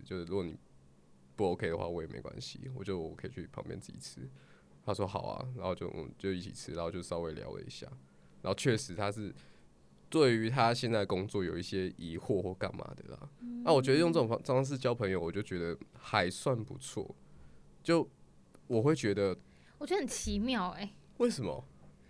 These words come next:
Speaker 2: 就是因为我不太能够跟陌生人聊天啊，所以我，我不知道要怎么开口，我甚至不会去主动。
Speaker 1: 呃，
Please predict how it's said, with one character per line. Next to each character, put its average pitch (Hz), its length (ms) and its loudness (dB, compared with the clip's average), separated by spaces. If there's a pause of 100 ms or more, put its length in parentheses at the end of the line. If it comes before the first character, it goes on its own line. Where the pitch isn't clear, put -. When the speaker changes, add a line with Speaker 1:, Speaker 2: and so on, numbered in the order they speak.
(200)
Speaker 2:
就 440 120 -2
是 466 220 6
因 392 60 10
为 415 60 6
我 285 80 2
不 226 100 -4
太 330 160 0
能 233 120 0
够 254 100 4
跟 269 120 0
陌 285 140 0
生 254 120 0
人 196 80 0
聊 180 160 -2
天 196 140 -4
啊， 190 140 0
所 302 80 -2
以 330 40 2
我， 226 240 2
我 208 160 -2
不 208 60 -4
知 240 60 2
道 269 240 6 (100)
要 269 120 2
怎 214 100 -2
么 185 140 -2
开 190 280 -2
口， - 220 -10
我 247 160 0
甚 311 180 0
至 285 80 0
不 208 160 -2
会 220 140 2
去 214 140 -6
主 185 220 -10 (120)
动。 180 140 -4 (1120)
Speaker 1:
呃， 107 1200 2